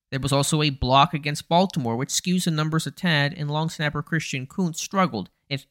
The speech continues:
anyone should have competition, it's him, not Boswell. Boswell was still money from fifty plus yards, going seven of nine. Over the last two years, he's fifteen of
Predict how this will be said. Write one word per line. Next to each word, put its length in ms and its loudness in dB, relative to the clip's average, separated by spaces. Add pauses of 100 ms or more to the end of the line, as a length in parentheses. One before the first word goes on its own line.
anyone 400 2
should 160 2
have 160 0
competition, 680 -2
it's 320 -10
him, 380 0 (100)
not 300 -2
Boswell. 580 0 (260)
Boswell 520 2
was 100 4
still 260 4
money 320 6
from 200 -2
fifty 280 0
plus 380 0
yards, 380 2
going 300 0
seven 420 0
of 100 -4
nine. 400 2 (100)
Over 280 -2
the 80 0
last 400 2
two 100 6
years, 320 4
he's 240 -2
fifteen 560 -4
of 160 -4